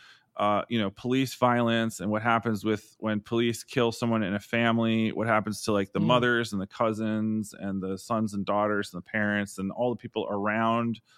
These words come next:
Speaker 1: that have, like, a hole cut in their family from, you know, state violence.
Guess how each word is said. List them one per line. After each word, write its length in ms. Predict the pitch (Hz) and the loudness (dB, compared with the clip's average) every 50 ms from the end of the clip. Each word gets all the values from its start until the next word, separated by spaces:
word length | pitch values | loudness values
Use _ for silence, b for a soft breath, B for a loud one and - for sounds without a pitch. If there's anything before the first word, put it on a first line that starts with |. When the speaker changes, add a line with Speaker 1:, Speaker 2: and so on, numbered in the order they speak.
| b b b b b b b b b _ - | b b b b b b b b b _ 0
Speaker 1:
that 80 | 113 | 2
have, 120 | 123 117 113 | 2 2 2
like, 140 | 110 - | 0 -2
a 40 | 107 | -4
hole 420 | 92 - - 127 120 117 117 117 113 | -8 -4 0 2 4 4 4 4 0
cut 260 | - - 127 - - | 0 0 -2 0 0
in 80 | 117 | 0
their 140 | 117 117 117 | 0 0 0
family 560 | - - 117 110 117 117 117 113 113 113 113 | 0 0 -2 0 0 2 2 0 0 0 -2
from, 320 | 110 - - 110 107 107 - | -4 -2 -2 -2 -2 -2 -2
you 100 | 110 113 | -2 -2
know, 140 | 117 110 110 | -2 -2 -2
state 380 | 107 - - - 113 110 98 101 | -4 -6 -2 -2 -2 -2 0 -2
violence. 540 | 107 107 110 113 113 113 113 110 - - | 0 0 2 2 0 0 -2 -4 -8 -16